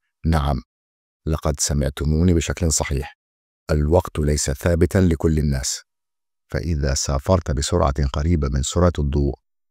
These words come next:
فإن الساعة في معصمك ستدق أبطأ بكثير من ساعة شخص بقى على الأرض.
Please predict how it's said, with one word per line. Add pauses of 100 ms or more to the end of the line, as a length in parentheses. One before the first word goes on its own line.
(340)
فإن
الساعة
في
معصمك (320)
ستدق (140)
أبطأ
بكثير
من
ساعة
شخص
بقى
على
الأرض.